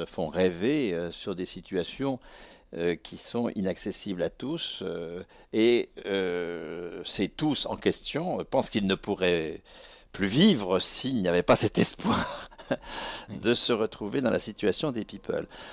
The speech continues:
Euh, non, alors là, les exemples, euh, contraires sont, sont infinis. Enfin, la S N C F, euh, fonctionnait beaucoup mieux quand il n'y avait globalement aucun salaire supérieur à huit mille euros par mois.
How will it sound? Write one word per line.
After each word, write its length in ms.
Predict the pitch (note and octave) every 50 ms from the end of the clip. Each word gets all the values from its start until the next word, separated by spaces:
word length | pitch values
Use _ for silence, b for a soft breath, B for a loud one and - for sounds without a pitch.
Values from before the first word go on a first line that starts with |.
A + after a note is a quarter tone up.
| B B B
Euh, 200 | - F2+ G#2+ B2+
non, 320 | D3 F3+ A3+ A3 E3+ C#3 A#2+
alors 180 | G#2+ G#2+ A2
là, 160 | A#2+ C#3 C3+ B2
les 200 | A2+ G#2 F2+ G2
exemples, 500 | F#2 F2 D#2+ F#2 G#2 G#2 - - - D2+
euh, 600 | D#2+ D#2+ E2 E2+ F2 E2+ E2+ E2 E2 E2+ E2 E2
contraires 460 | - D#2+ E2 - - - E2+ E2+ -
sont, 200 | - - E2 - -
sont 220 | - - E2+ -
infinis. 420 | E2+ D#2+ - - D3 F3+ F#3+ C3+ F2+
Enfin, 180 | - - F2+
la 160 | E2 F2 G2 A2
S 160 | A2 - -
N 140 | A#2+ G#2 F#2+
C 380 | - - G#2 F#2 F#2+ B2 D#3+
F, 160 | - - -
euh, 140 | - - - - B B B B B
fonctionnait 540 | - - - A#2+ - - - A#2 G#2 G2 F2
beaucoup 420 | D#2+ D#2 C3 E3+ F3 - - A#2
mieux 300 | F#2+ F#2 F#2 A2+ D#3 F3
quand 300 | E3 - G#2 F#2 - -
il 80 | - D#2
n'y 140 | D2 D2+ C#2+
avait 260 | D2 D2+ D#2+ G2+ A2+
globalement 560 | F2 F#2+ F2+ D#2+ E2+ D#2+ D#2 E2 G#2 A#2+ A2+
aucun 340 | G#2+ A2+ G#2+ - - G#2+ G2
salaire 340 | - - F2 E2 F2+ A2 A2
supérieur 520 | - - - - - C#2+ D#2+ G2+ A2 F2+
à 100 | F2 E2
huit 160 | D#2 D#2+ E2+
mille 180 | E2+ E2+ D#2+ D#2
euros 200 | D#2+ D#2+ E2 F#2
par 200 | - C3 C3+ D3+
mois. 220 | D#3 B2 F2+ D#2+